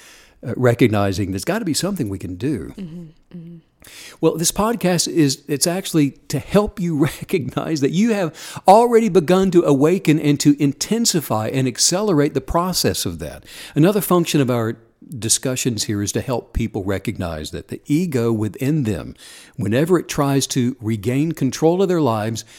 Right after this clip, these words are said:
Speaker 1: and obscure the arising of, of awareness, um, to help you p-, pinpoint those instances where that's happening. A lot of times it's maybe you're planning a trip back home to see some family. <laughs> And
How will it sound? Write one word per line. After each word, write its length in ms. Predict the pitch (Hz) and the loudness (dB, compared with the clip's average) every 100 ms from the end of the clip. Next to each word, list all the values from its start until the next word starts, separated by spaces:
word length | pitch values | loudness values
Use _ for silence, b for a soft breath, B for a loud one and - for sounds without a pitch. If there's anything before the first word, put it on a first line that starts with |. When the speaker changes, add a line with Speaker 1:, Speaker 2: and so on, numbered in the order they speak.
| B B | B B
Speaker 1:
and 140 | 135 117 | -4 -2
obscure 500 | - - 151 160 151 | -2 0 4 4 4
the 180 | 135 139 | 2 0
arising 640 | 107 120 131 135 135 127 | -2 -2 0 2 2 0
of, 180 | 120 101 - | -4 -8 -8
of 180 | 113 98 | -8 -6
awareness, 760 | 98 98 120 180 160 87 71 - B B B B B _ | -6 -2 0 2 0 0 -4 -6 B B B B B _
um, 380 | 120 117 113 165 | 0 0 -2 -4
to 180 | - 143 | 0 -2
help 300 | - 185 180 | 0 -4 -2
you 160 | 151 - _ _ _ | -4 -4 _ _ _
p-, 180 | - - - | -10 -6 0
pinpoint 580 | 214 240 - 160 143 | 2 2 4 4 4
those 460 | 139 135 120 - - | 4 4 4 0 -2
instances 640 | 156 202 202 165 139 143 120 | 0 2 2 0 2 0 2
where 140 | 147 | 2
that's 200 | 143 - | 2 -2
happening. 480 | 170 196 170 113 107 | -4 -2 -2 -2 -2
A 100 | 110 | -4
lot 180 | 127 139 | -4 -2
of 60 | |
times 280 | 143 135 127 | 0 0 0
it's 160 | 120 - | -2 -2
maybe 260 | 123 123 | 0 0
you're 200 | 123 117 | -2 -2
planning 380 | - - 135 131 | -4 -2 0 0
a 40 | |
trip 260 | 117 147 123 | 0 0 0
back 200 | 120 127 | -4 0
home 220 | 131 127 | 2 2
to 60 | 113 | 0
see 160 | 135 | 0
some 160 | 120 127 | 0 -2
family. 560 | 143 165 202 95 64 - | -2 0 0 0 -6 -16
<laughs> 840 | _ _ - - _ _ _ 107 - | _ _ -20 -20 _ _ _ -2 2
And 140 | 131 | 0